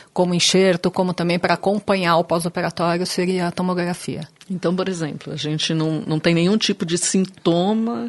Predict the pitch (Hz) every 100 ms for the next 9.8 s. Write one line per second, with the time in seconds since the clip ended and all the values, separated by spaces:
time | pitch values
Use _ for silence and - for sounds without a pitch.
0 | - - 175 180 175 - 170 160 156 143
1 | 170 170 160 120 - - - _ _ _
2 | _ - - - - - - _ - -
3 | 226 220 202 190 196 170 - 180 170 156
4 | 156 165 156 143 131 135 123 - _ _
5 | _ _ _ _ - 226 233 208 214 208
6 | - - 170 151 143 139 - 143 139 131
7 | - _ - - 165 156 143 - 127 143
8 | 135 - 139 135 131 131 127 - - 131
9 | - 135 - 139 139 127 127 135